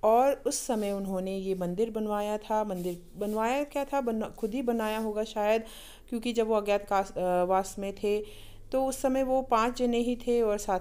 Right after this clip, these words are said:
में उनकी द्रौपदी थी। तो संभव है कि उन्होंने स्वयं ही ये मंदिर बनाया होगा।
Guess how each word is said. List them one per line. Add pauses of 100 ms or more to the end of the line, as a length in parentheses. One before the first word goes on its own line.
में
उनकी
द्रौपदी
थी।
तो (440)
संभव
है
कि
उन्होंने
स्वयं
ही
ये
मंदिर
बनाया
होगा।